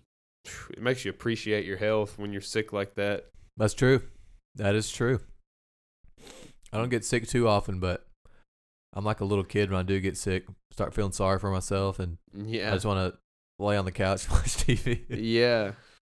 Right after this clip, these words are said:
Speaker 1: And
Speaker 2: Uh.
Speaker 1: so I actually, I got over my sickness,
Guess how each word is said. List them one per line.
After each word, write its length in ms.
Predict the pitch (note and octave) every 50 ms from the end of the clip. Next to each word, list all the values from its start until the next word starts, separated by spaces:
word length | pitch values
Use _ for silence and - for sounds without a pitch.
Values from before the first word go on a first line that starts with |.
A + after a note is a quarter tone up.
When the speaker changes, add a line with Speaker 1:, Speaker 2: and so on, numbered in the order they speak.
| _ _ _ _ _ _ -
Speaker 1:
And 160 | G#2+ A2+ G#2+
Speaker 2:
Uh. 40 | G#2
Speaker 1:
so 480 | G#2 G2+ A#2+ B2 B2 B2 B2 A#2+ A#2
I 340 | - - G2 G#2+ A2+ A#2 B2
actually, 500 | C#3+ D3 - - - B2 A2+ A2+ A2 G2+
I 100 | F2+ A2
got 220 | A2+ A#2+ B2 B2+
over 400 | A#2 A2 A#2+ B2 A2+ G#2+ G#2 G2+
my 200 | F#2 F2+ F2+ F2+
sickness, 760 | F#2 - - - B2 B2+ - A#2+ A2 G#2+ G2+ G2 F#2+ - -